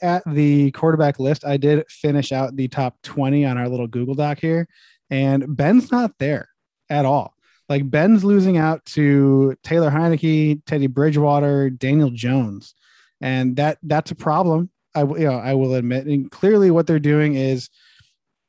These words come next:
they've benefited a ton. If you watch these condensed games, 'cause it's hard to watch Pittsburgh Steelers games, they're benefiting a lot from just huge P I calls where they're gaining thirty to forty yards.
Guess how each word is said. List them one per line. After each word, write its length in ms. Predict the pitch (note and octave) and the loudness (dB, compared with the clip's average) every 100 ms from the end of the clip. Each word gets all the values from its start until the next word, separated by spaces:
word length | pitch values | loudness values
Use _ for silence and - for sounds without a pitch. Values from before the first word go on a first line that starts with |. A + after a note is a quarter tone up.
| _ _ - | _ _ -14
they've 340 | D#3+ F#3+ G3+ | 0 2 2
benefited 600 | G3+ G#3+ G3 G3 F#3 F3+ - | 4 2 2 2 2 0 -4
a 80 | D3+ | -6
ton. 420 | - - D3+ C3 | -4 -2 0 0
If 120 | C3 | -2
you 100 | D3 | 0
watch 280 | D#3 G3 - | 0 0 -2
these 360 | F3 E3+ D3+ - | -2 -2 -2 -6
condensed 680 | - D3+ D3 C3+ C#3 C3+ - | -2 0 2 2 0 -2 -6
games, 540 | C3 B2 B2+ B2 - - | -6 -2 -2 -4 -8 -6
'cause 180 | C#3+ C3 | -6 -4
it's 120 | B2+ | -8
hard 260 | - C#3 C3+ | -4 -2 -2
to 60 | |
watch 340 | C3 B2+ B2 - | -2 -2 -4 -8
Pittsburgh 380 | C3 - B2+ | -12 -8 -10
Steelers 380 | A#2 B2 A#2+ A#2 | -8 -8 -6 -6
games, 400 | A#2 A2+ A2+ A2 _ _ _ _ _ _ _ _ _ _ - | -8 -8 -8 -12 _ _ _ _ _ _ _ _ _ _ -6
they're 180 | F3+ F3+ | -2 2
benefiting 460 | G3 A3 G#3+ G#3 | 4 2 2 2
a 80 | F#3+ | 2
lot 280 | D3+ D3+ D3 | 0 -2 -2
from 200 | D#3+ D3 | -2 -2
just 160 | C3+ | -2
huge 420 | - - E3+ D#3+ D3+ | -6 -2 0 0 -2
P 220 | - D#3 | -2 0
I 200 | B2 C3 | 0 -2
calls 320 | D#3+ D#3+ E3 | 0 0 2
where 100 | D3 | 2
they're 140 | C#3+ C3+ | 2 2
gaining 380 | C3 C3+ C#3 | 0 0 0
thirty 280 | C3+ C#3 C3 | 0 -2 -2
to 100 | C3+ | -2
forty 300 | B2 C3 C3 | -4 -4 -2
yards. 460 | B2 A#2 A#2 C#3 - | -2 -4 -6 -10 -16